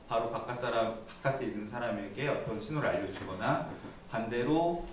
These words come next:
어떻게 구조 요청에 대해서 구조대에 도착했을 때, 아, 욕실로 바로 찾아올 수 있게끔 하는 그런 공간을 좀 생각을 해봤습니다. 그리고 만약에 저렇게 욕실을, 사실 하루 종일 욕실을 사용하는 시간은 많지 않거든요. 그렇다면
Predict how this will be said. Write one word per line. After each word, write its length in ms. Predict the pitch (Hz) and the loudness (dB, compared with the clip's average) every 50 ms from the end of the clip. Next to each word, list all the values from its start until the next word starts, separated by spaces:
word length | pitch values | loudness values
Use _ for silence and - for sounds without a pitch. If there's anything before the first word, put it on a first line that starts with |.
| - - - - | -10 -12 -6 -2
어떻게 640 | - - - - 165 170 165 160 156 147 139 127 - | -2 0 2 2 2 2 4 6 6 6 6 6 4
구조 360 | - 135 127 143 139 135 151 | 2 0 0 2 2 2 2
요청에 380 | - - - 147 131 123 123 120 | 2 2 2 0 0 0 0 0
대해서 380 | 101 92 92 - - 135 135 135 | 0 -2 -2 2 2 2 2 2
구조대에 400 | 131 117 117 123 117 123 117 113 - - | 0 -2 -2 -2 0 0 0 0 -2 -4
도착했을 640 | - - - - - 151 147 - 123 101 - - | -8 -10 -10 -8 -6 -6 -4 -4 -4 -4 -4 -4
때, 320 | - 127 123 104 92 - - - - - | -2 0 0 0 0 -2 -6 -8 -10 -10
아, 100 | - 95 | -6 -4
욕실로 460 | 104 110 110 - - 127 127 120 - - | -4 -4 -2 -4 -2 -2 -2 -2 -4 -4
바로 180 | - 107 107 | -6 -8 -8
찾아올 360 | - - 139 139 131 120 117 110 | -6 -4 -2 0 0 0 0 -2
수 140 | - - 90 | -4 -8 -10
있게끔 580 | - - - - - - 113 113 113 101 - - - - - - - - | -12 -12 -12 -14 -12 -8 -4 -4 -4 -4 -4 -6 -10 -12 -12 -12 -10 -8
하는 240 | 135 127 113 - | -8 -8 -6 -6
그런 440 | 110 101 101 101 104 104 101 98 - - | -6 -4 -4 -2 -2 -2 -4 -6 -8 -8
공간을 380 | 98 95 95 98 95 98 98 95 | -8 -8 -6 -4 -4 -4 -6 -6
좀 180 | 98 104 107 | -6 -8 -6
생각을 260 | - 123 113 110 110 113 | -6 -6 -6 -6 -6 -6
해봤습니다. 360 | 110 110 107 - 90 85 101 110 - | -6 -8 -8 -10 -10 -10 -10 -8 -6
그리고 420 | 123 127 135 151 160 160 160 - - - - - | -4 0 0 0 0 0 -2 -6 -8 -10 -12 -4
만약에 240 | - 135 151 156 156 | 0 4 4 6 6
저렇게 300 | - - 147 - - 123 | 4 4 2 2 2 2
욕실을, 640 | - - - - 147 139 147 156 165 175 - - - - | 2 2 0 0 0 4 4 4 4 4 0 -4 -6 -6
사실 180 | 214 208 196 202 | -6 -4 -2 -2
하루 220 | 202 226 226 220 | -2 0 0 0
종일 180 | 220 220 196 147 | 0 0 2 2
욕실을 340 | 110 - - 135 135 135 135 | 0 0 -2 -4 -4 -2 -2
사용하는 340 | 151 147 139 139 135 131 | 0 0 0 0 0 -2
시간은 260 | 127 - 143 135 127 110 | -2 -4 -4 -4 -4 -2
많지 280 | - - - - - 92 | -2 -4 -4 -6 -6 -8
않거든요. 420 | 90 90 - - - - 90 90 92 95 98 101 - - | -10 -10 -8 -10 -10 -10 -10 -12 -12 -10 -10 -12 -10 -10
그렇다면 540 | - 117 - - 127 120 127 143 151 151 156 | -10 -10 -8 -8 -6 -4 -2 0 0 -2 -2